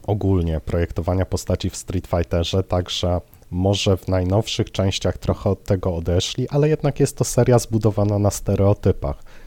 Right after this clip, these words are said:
Więc bierzesz sobie taką postać i właśnie przez jej charakter możesz go, możesz mu choćby przygotować pięćdziesiąt kostiumów, każdy będący odniesieniem do jakichś światowych regalii,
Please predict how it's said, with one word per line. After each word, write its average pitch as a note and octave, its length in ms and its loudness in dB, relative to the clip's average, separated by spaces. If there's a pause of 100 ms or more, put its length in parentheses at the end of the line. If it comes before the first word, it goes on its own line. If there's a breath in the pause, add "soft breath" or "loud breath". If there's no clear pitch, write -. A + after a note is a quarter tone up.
(160 soft breath)
Więc F#2 260 2
bierzesz A2+ 320 4
sobie G2 260 0
taką G2 300 0
postać - 560 -2 (320 loud breath)
i G#2 240 4
właśnie A2+ 380 2
przez - 240 -2
jej G2+ 120 2
charakter G2+ 640 2
możesz - 300 -2
go, G2+ 300 2 (160)
możesz G#2 220 -2
mu G#2+ 80 0
choćby G#2+ 320 2
przygotować G2 720 0 (260 loud breath)
pięćdziesiąt A#2 640 2
kostiumów, F#2 720 0 (280 loud breath)
każdy A2 320 4
będący G#2 560 2
odniesieniem G2 800 2
do F2+ 260 2
jakichś F#2 640 -2 (200)
światowych F#2 840 0
regalii, F2+ 680 2